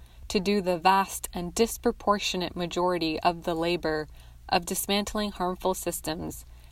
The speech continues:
and reimagining healing alternatives. I see you. I see you not only surviving harm, which is plenty enough, but then also summoning the words and the courage to articulate it.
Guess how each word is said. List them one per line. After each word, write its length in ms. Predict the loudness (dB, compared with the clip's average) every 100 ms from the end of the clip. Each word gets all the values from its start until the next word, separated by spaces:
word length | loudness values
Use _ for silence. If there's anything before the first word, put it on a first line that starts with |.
| -2
and 160 | 0
reimagining 880 | 2 2 2 2 2 0 -4 -4 -8 -12
healing 600 | -10 0 0 0 -4 -10 -4
alternatives. 880 | -4 -2 -6 -4 -6 -6 -12 -18 -18 -18 -18 -18 -18 -20 -20 -20 -20 -20 -20 -20 -20 -20 -20 -2
I 120 | 0 0
see 240 | -2 -4
you. 400 | -2 -2 -4 -6 -12 -18 -20 -20 -20 -20 -20 -20 -20 -20 -20 -20 2
I 140 | 2 2
see 320 | 0 2 2
you 200 | 2 0
not 340 | 2 4 4 2
only 240 | 0 0
surviving 640 | -2 -2 2 4 4 0
harm, 480 | -2 -4 -2 -4 -8 -14 -18 0
which 220 | 2 2
is 120 | -2
plenty 500 | -4 0 2 2 -2
enough, 540 | -2 0 -2 -4 -12 -20 -20 -20 -20 -20 0
but 140 | 2
then 180 | 2 0 4
also 400 | 2 4 2 2
summoning 560 | 2 2 2 0 0
the 80 | -2
words 520 | 2 4 4 2 0
and 180 | -2 0
the 60 | -2
courage 560 | -2 0 2 2 -2
to 140 | 0 0
articulate 680 | 0 -2 -6 -4 -4 -4 -6
it. 140 | -10